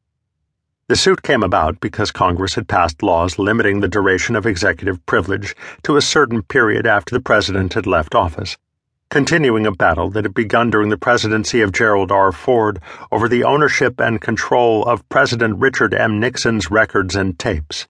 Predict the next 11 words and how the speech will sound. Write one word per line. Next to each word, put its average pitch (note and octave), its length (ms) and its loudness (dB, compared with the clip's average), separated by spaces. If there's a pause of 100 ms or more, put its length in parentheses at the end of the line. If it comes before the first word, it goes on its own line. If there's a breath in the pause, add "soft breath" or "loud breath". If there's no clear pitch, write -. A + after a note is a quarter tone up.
(1160)
President D#3 520 0
Bush G2+ 460 0
issued C3 320 -2
an A2 140 0
executive A2 600 0
order G2+ 440 0
overriding A#2+ 880 2
this A2 260 -2
legislation G#2+ 760 -2 (480)
and E2+ 180 -2
attempting G#2+ 720 -2